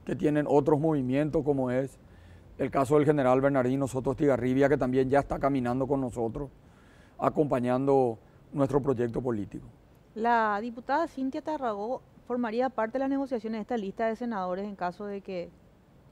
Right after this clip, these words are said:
Speaker 2: que ustedes tengan en cuenta eso.
Speaker 1: No, no, por eso digo, no hemos avanzado hasta ahí, pero sí sé que el movimiento Sumando Colorado,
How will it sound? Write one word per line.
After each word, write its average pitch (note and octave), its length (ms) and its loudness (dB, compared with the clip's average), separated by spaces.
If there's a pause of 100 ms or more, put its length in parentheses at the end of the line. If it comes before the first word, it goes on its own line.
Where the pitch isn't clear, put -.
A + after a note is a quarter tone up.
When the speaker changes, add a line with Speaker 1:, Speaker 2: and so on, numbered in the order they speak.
(120)
Speaker 2:
que - 60 -12
ustedes F#3 380 -6 (520)
tengan G3 260 -4
en F#3 100 -6
cuenta F3+ 360 -4
eso. E3 200 -8
Speaker 1:
No, E3+ 340 2
no, D3+ 340 -4
por D3+ 180 4
eso F#3 180 4
digo, D3+ 240 4
no C3+ 180 -2
hemos E3 240 2
avanzado D#3 640 2 (400)
hasta B2+ 240 0
ahí, A2+ 260 2
pero C#3 240 4
sí F3 300 0
sé E3+ 260 2
que E3+ 120 -2
el D#3 100 2
movimiento C#3 560 -2
Sumando D3+ 500 0
Colorado, D#3+ 520 4